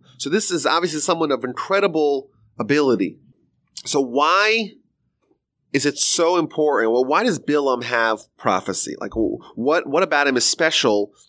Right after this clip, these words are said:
or unique that makes him worthy of such a high level of prophecy? So Rashi quotes from the Talmud that, uh, asks the same question that we asked. Why did the Almighty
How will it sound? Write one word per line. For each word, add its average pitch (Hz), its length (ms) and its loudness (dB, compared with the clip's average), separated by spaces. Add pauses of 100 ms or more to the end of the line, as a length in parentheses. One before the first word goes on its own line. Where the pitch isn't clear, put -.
(120)
or 113 120 -2
unique 127 480 -2 (340)
that 104 140 -2
makes 123 280 0
him 113 120 0
worthy 104 280 0
of 101 140 0
such - 240 -2
a 110 60 -6
high 107 180 0
level 92 260 -6
of 90 80 -14
prophecy? - 560 -6 (640)
So - 140 -6
Rashi 127 260 2
quotes 196 560 0
from 95 140 -10
the - 40 -4
Talmud 190 440 2 (1000)
that, 117 420 0
uh, 107 400 2
asks - 220 -4
the 202 60 -4
same 214 180 0
question 208 300 -2
that 190 100 2
we 196 160 2
asked. 101 480 -2 (540)
Why 160 500 2
did 196 180 0
the 175 100 2
Almighty 160 680 2